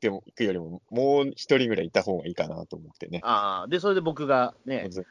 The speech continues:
Speaker 1: 君に、
Speaker 2: あの、
Speaker 1: こう、
Speaker 2: はい。
Speaker 1: あの、大宇宙の王者ではあんまりご飯の話全然しないんで。
Speaker 2: 意外、意外ですね。なんかやってそうな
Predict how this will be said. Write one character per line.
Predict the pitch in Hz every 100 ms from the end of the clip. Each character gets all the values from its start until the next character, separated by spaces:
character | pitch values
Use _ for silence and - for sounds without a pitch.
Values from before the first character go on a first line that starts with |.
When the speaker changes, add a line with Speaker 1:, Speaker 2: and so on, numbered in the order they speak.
| _
Speaker 1:
君 | 85 82
に、 |
Speaker 2:
あ | 80 78
の、 |
Speaker 1:
こ | - 87 -
う、 | - - - - _ -
Speaker 2:
は | 101
い。 |
Speaker 1:
あ |
の、 | 98
大 | 101 226 247
宇 |
宙 | - 208 139
の | 107 107
王 | 101
者 | 92
で | 90
は | 87 117
あ |
ん | 151
ま | 156
り | 135
ご | 196
飯 | 214 127
の | 101
話 | 95 - 90 -
全 | 151
然 | 160
し | - 160
な | 156
い | 95
ん | 87
で。 | - - - -
Speaker 2:
意 | 233
外、 | 359 240
意 |
外 | 254 359
で | 339 349
す | 139
ね。 |
な | 143 214
ん |
か | 131
や |
っ | 139
て | 220
そ | 220 208
う |
な | 202 196 139